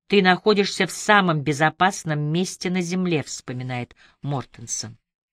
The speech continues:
"Эти люди будут защищать тебя до последней капли крови. Поскольку мы не можем никуда уехать, почему бы не заняться собственными делами, пока не появится самолёт?"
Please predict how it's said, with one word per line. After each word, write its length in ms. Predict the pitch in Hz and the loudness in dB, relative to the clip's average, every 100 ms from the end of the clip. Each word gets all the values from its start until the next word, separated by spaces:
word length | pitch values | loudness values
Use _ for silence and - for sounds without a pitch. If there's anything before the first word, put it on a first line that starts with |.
| _ _ - - | _ _ -14 -2
"Эти 280 | 180 180 196 | 0 2 2
люди 520 | 196 240 185 156 - _ _ | 4 2 2 0 -2 _ _
будут 260 | 151 196 190 | 0 4 4
защищать 760 | 156 202 - 202 - 233 240 | 6 4 4 2 0 0 0
тебя 280 | - 180 156 | 0 2 4
до 140 | 160 185 | 4 4
последней 640 | 180 - 180 226 196 226 | 4 2 2 4 4 0
капли 440 | 220 202 196 190 202 | 2 2 2 0 -2
крови. 500 | - 160 127 117 - _ _ _ _ _ | 2 2 0 -4 -10 _ _ _ _ _
Поскольку 520 | 165 160 185 175 - | 2 4 4 4 6
мы 160 | 170 175 | 4 4
не 140 | 175 | 4
можем 440 | 180 180 165 147 135 | 4 4 2 0 -4
никуда 480 | 131 - 131 127 - | -6 -8 -4 -4 -2
уехать, 600 | 127 123 127 - - - _ _ _ _ _ _ - | -6 -4 -4 -6 -14 -16 _ _ _ _ _ _ -4
почему 400 | 147 - 135 135 | 0 0 0 2
бы 120 | 156 | 4
не 100 | 160 | 4
заняться 540 | 160 165 175 - - | 4 4 2 0 -2
собственными 640 | 170 196 180 - 180 185 185 | 0 0 -2 -2 0 2 2
делами, 540 | 180 208 233 175 120 _ _ _ _ _ _ _ - | 4 4 4 4 -2 _ _ _ _ _ _ _ 0
пока 300 | 143 - 123 | 0 2 -4
не 120 | 127 | -4
появится 560 | - 135 143 143 - 156 | -2 0 0 -2 -4 -6
самолёт?" 640 | - 160 165 180 190 _ | -2 0 0 -2 -8 _